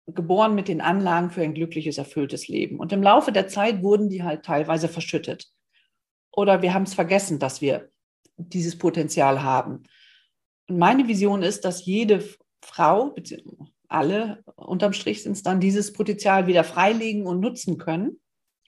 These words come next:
Und bei den Müttern ist es gerade so interessant, sie wollen ja für ihre Kinder, dass die Kinder selbstbewusst stark sind, sie die über den Tisch ziehen lassen. Und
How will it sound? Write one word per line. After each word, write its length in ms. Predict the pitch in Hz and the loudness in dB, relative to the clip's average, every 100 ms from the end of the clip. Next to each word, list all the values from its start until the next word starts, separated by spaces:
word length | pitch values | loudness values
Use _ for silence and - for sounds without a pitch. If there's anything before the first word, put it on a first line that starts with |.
| _ _ _ _ _ _ _ _ _ - | _ _ _ _ _ _ _ _ _ -4
Und 140 | 190 | 2
bei 120 | 196 | 4
den 200 | 190 185 | 6 4
Müttern 280 | 196 - 269 | 4 2 0
ist 100 | 170 | -2
es 140 | - - | -6 0
gerade 240 | 160 160 | 0 0
so 100 | 180 | -2
interessant, 680 | 165 170 175 170 170 240 - - - | -4 -4 -4 -2 -2 -2 -8 -20 -20
sie 180 | - 190 | -4 0
wollen 260 | 185 214 254 | 2 2 2
ja 60 | |
für 140 | 240 240 | -2 2
ihre 240 | 208 196 | 2 2
Kinder, 400 | - 240 262 240 | -2 0 2 4
dass 160 | 185 175 | 2 -2
die 140 | 175 | -6
Kinder 300 | 240 233 185 | -4 -2 0
selbstbewusst 840 | 165 190 190 190 - 170 170 170 - | 2 4 2 -2 -6 -2 -2 -4 -6
stark 460 | - 151 170 170 | 0 4 4 4
sind, 260 | - 165 165 | 0 -4 -2
sie 120 | 151 | -4
die 80 | 170 | -4
über 160 | 170 208 | -2 -2
den 80 | 202 | -2
Tisch 320 | 240 240 - | -4 -6 -6
ziehen 200 | 208 196 | -4 0
lassen. 580 | 196 202 - 190 - - _ _ _ - | 2 2 0 -6 -8 -14 _ _ _ -2
Und 280 | 202 196 | 0 0